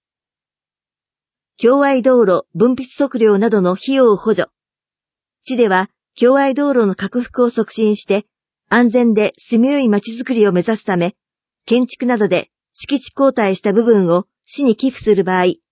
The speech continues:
必要となる分泌測量などの費用の一部を補助しています。共愛道路とは、建築基準法第四十二条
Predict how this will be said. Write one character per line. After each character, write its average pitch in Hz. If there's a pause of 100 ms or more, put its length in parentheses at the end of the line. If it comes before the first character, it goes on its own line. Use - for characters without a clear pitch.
(320)
必 -
要 269
と 269
な 254
る 202 (160)
分 240
泌 269
測 262
量 214
な 226
ど 233
の 202
費 240
用 226
の 185
一 240
部 240
を 208
補 220
助 190
し -
て 185
い 180
ま 165
す。 - (1120)
共 254
愛 277
道 277
路 226
と 202
は、 180 (280)
建 247
築 -
基 240
準 226
法 208 (220)
第 247
四 254
十 202
二 208
条 170